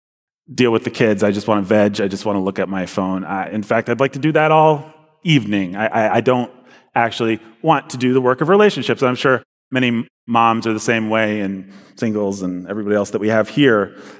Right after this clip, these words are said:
Um, we don't do the work of relationships. I don't do the work of relationships. Or, of, you know, I, I, I should spend time with my wife,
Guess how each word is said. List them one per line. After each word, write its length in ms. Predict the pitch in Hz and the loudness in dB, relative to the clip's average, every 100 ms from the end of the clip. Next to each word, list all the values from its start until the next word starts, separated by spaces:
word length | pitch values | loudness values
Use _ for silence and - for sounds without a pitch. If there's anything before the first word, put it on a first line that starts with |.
| _ - | _ -2
Um, 480 | 120 117 113 107 - _ _ _ _ _ _ _ _ - | 0 2 -2 -6 -16 _ _ _ _ _ _ _ _ -8
we 160 | 147 170 | 0 4
don't 160 | 196 202 | 4 2
do 100 | 214 | 2
the 80 | |
work 160 | 185 143 | 2 0
of 80 | 123 | 0
relationships. 580 | 117 101 101 92 - - | 0 -2 -6 -12 -14 -2
I 120 | 147 | 0
don't 180 | 190 123 | 0 0
do 100 | 117 | -2
the 80 | 110 | 0
work 200 | 104 110 | -2 -2
of 100 | 101 | -4
relationships. 840 | 98 95 95 98 - 90 - - - - | -2 -2 -4 -8 -6 -8 -8 -16 -14 -10
Or, 140 | 110 - | -8 -6
of, 200 | 101 - | -8 -10
you 200 | 131 135 | -6 -4
know, 100 | 131 | -2
I, 220 | 110 123 117 | 0 0 0
I, 360 | - 117 113 117 - _ _ _ - | -2 -2 -2 -6 -18 _ _ _ -2
I 140 | 151 | 0
should 180 | 247 170 | 0 -2
spend 300 | - 160 160 | -2 -2 0
time 180 | 156 170 | 0 0
with 140 | 202 | 0
my 160 | 175 214 | 2 4
wife, 440 | 233 214 147 - | 6 6 4 -2